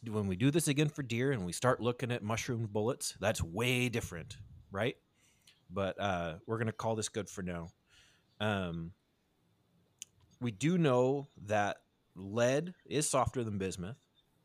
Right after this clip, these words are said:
which is softer than iron, probably steel, um, and that's all sto-, softer than tungsten. So just keep that in your brain. Uh, but we're really talking about density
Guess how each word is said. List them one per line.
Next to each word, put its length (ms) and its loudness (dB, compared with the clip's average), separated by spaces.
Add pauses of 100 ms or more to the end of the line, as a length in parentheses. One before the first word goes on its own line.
which 240 -4
is 120 -4
softer 380 -2
than 240 -6
iron, 500 2 (440)
probably 220 -4
steel, 540 -6 (1040)
um, 400 -4 (120)
and 280 -4
that's 180 0
all 140 0
sto-, 360 -2
softer 380 -2
than 280 -6 (140)
tungsten. 420 -8 (1600)
So 500 0 (640)
just 200 -4 (200)
keep 200 -2
that 160 6
in 60 0
your 100 0
brain. 340 -2 (400)
Uh, 160 2
but 240 2
we're 160 6
really 300 2
talking 340 0
about 260 -2
density 600 -4